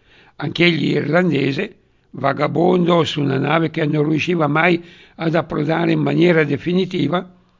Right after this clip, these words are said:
avesse fatto esperienza di un tempo che scorreva con ritmi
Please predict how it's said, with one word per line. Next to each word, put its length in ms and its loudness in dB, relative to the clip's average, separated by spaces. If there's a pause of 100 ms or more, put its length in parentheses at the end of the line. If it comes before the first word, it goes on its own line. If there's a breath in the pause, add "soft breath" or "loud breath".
(520 soft breath)
avesse 460 0
fatto 360 0
esperienza 920 -2 (400)
di 180 -4
un 220 0
tempo 540 -2
che 200 -4
scorreva 720 0 (380 loud breath)
con 320 2
ritmi 580 -2